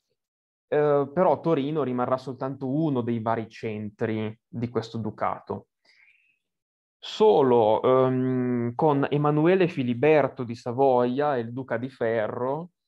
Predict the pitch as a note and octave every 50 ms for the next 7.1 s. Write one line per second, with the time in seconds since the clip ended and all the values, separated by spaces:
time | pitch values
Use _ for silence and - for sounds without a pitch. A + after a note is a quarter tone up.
0 | _ _ _ _ - A#2+ B2+ B2+ A#2+ - - A2 A2 - D#3 D#3 - A#2+ G#2+ G#2
1 | G#2+ - B2+ A#2+ A#2+ D#3 D3+ C#3+ C3+ A2 G#2+ G#2 G#2 A2 A2+ A2+ A#2 A#2+ A#2+ -
2 | B2 B2 C3 A#2 A#2 A2+ A#2 A#2 C3+ B2 A2+ A#2 A#2 A#2+ A#2+ - - C3+ C3 -
3 | - C#3 C#3+ - - A#2+ G#2+ G#2+ A2 A2 A2+ A#2 A#2 A#2 A#2+ A#2 A#2+ C3+ A#2+ -
4 | - A#2 A2 - - - - C3 B2+ A#2+ - A#2 A2+ A#2 A#2 A2 A2 A#2 B2 C3
5 | A#2 A#2+ A#2+ B2 B2 C3 A2+ - A2+ G#2+ G#2 - - C3 A2+ A2 G#2+ A2 A2 A#2+
6 | C3+ C#3+ C#3 A#2+ A2+ G#2+ G#2+ G#2+ G#2+ G#2+ G#2+ - - - - - _ - - G2
7 | -